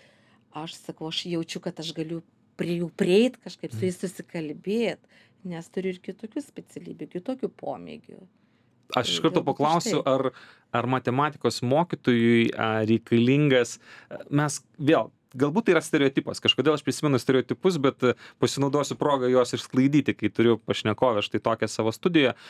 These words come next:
Speaker 2: A, sako, kad tiksliųjų mokslų atstovai yra tokie sausesni. Ir, pavyzdžiui, jeigu lietuvių kalba pamoka vyksta, a, daugiau k-, kalbantis apie gyvenimą ir taip toliau, matematika dažniausiai vyksta,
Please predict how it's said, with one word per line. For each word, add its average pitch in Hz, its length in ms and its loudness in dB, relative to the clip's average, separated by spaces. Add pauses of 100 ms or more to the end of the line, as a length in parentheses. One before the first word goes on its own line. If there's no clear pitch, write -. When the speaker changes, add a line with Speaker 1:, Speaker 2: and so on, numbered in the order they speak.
(220)
Speaker 2:
A, 113 240 0 (160)
sako, 143 260 -4
kad 123 160 -2
tiksliųjų 147 380 0
mokslų 139 400 0
atstovai 135 320 -2
yra 117 160 2
tokie - 180 -2
sausesni. 110 600 0 (280)
Ir, 104 120 0
pavyzdžiui, 110 480 0
jeigu 110 240 2
lietuvių 120 340 2
kalba 117 600 0 (120)
pamoka 113 440 0
vyksta, 113 540 -2 (340)
a, 104 160 -2
daugiau 110 920 2
k-, - 200 0
kalbantis 135 520 0
apie 120 200 0
gyvenimą 135 600 0
ir 117 100 -4
taip - 160 -2
toliau, 185 240 0
matematika 143 560 -2
dažniausiai 120 480 -2
vyksta, 120 360 -2